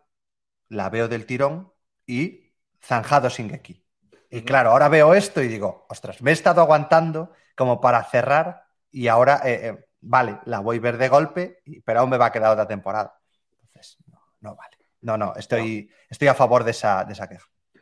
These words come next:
Speaker 2: Y un año.
Speaker 1: Sin
Speaker 2: Es
Speaker 1: haber
Speaker 2: un
Speaker 1: visto
Speaker 2: un
Speaker 1: la
Speaker 2: año.
Speaker 1: temporada.
Speaker 2: Un año.
Speaker 1: Claro.
Speaker 2: Y yo ya, todos nos lo intuíamos, sabíamos que no iba a poder acabar porque iban
Speaker 1: Ya, por cómo
Speaker 2: ¿no?
Speaker 1: iba, ¿no?
Speaker 2: Pero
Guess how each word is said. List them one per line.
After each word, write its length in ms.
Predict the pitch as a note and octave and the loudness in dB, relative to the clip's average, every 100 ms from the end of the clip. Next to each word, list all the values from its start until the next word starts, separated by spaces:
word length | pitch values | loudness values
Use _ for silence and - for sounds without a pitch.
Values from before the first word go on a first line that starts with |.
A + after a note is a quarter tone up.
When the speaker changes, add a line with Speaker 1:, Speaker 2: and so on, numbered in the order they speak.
| - | -16
Speaker 2:
Y 80 | |
un 80 | G#2+ | -12
año. 200 | F#2 F#2 | -12 -10
Speaker 1:
Sin 160 | - B2+ | -8 -2
Speaker 2:
Es 80 | B2+ | 2
Speaker 1:
haber 160 | C#3 | 2
Speaker 2:
un 40 | B2 | 0
Speaker 1:
visto 320 | A#2 G#2+ F2+ - | -6 -10 -14 -14
Speaker 2:
un 140 | B2+ G#2+ | -12 -8
Speaker 1:
la 60 | |
Speaker 2:
año. 100 | G#2 G2 | -6 -6
Speaker 1:
temporada. 480 | G2 G2 F#2 F#2+ _ _ - | -8 -8 -8 -14 _ _ -16
Speaker 2:
Un 140 | C3 G2+ | -12 -12
año. 240 | G2+ F#2+ _ _ _ | -12 -16 _ _ _
Speaker 1:
Claro. 220 | - A#2 | -14 -10
Speaker 2:
Y 40 | A#2 | -2
yo 40 | C#3 C#3 | 2 0
ya, 60 | A#2+ G#2+ - | -2 -16 -4
todos 200 | C#3+ C3 | -2 -2
nos 140 | A#2 | -4
lo 100 | A2 | -8
intuíamos, 640 | G2+ G#2+ B2+ A#2 A#2+ _ _ _ | -8 -6 -6 -6 -12 _ _ _
sabíamos 420 | - G#2 A2 G#2+ | -12 -8 -6 -8
que 100 | - | -8
no 100 | G2 | -6
iba 120 | G2+ | -4
a 60 | G2+ | -4
poder 200 | G2+ G2+ | -4 -4
acabar 320 | G2+ G#2 A2 | -4 -4 -6
porque 240 | - G2 G2+ | -8 -12 -6
iban 720 | G#2 G2+ G#2 G#2 G#2 G#2 G#2 | -6 -6 -10 -18 -20 -20 -16
Speaker 1:
Ya, 200 | G#2 G2+ - _ _ _ _ | -12 -12 -16 _ _ _ _
por 120 | G#2 - | -18 -12
cómo 180 | G2+ | -8
Speaker 2:
¿no? 120 | G2+ F3 | -6 -6
Speaker 1:
iba, 80 | B2+ | -8
¿no? 140 | A#2+ _ _ _ | -20 _ _ _
Speaker 2:
Pero 320 | A2 G2+ G2 | 0 2 0